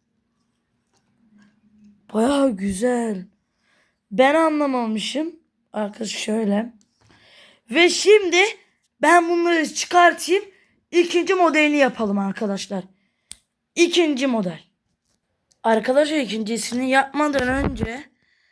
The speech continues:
Arkadaşlar çok büyük kameram yetmiyor. İkincisini yapmadan önce kılıcı, bunun kılıcını da bir takalım, bir bakalım.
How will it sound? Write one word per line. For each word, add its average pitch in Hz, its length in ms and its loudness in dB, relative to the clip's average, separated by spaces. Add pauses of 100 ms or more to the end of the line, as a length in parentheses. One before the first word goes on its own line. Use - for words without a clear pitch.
(480)
Arkadaşlar 262 680 0
çok - 200 -10
büyük 311 180 -6
kameram 262 440 -2
yetmiyor. 262 420 -6 (380)
İkincisini 285 640 -2
yapmadan 277 600 0
önce 269 640 2 (540)
kılıcı, 254 540 -4
bunun 262 260 0
kılıcını 262 440 0
da 269 120 0
bir 233 80 -8
takalım, 226 440 -4
bir 220 80 -4
bakalım. 233 540 -6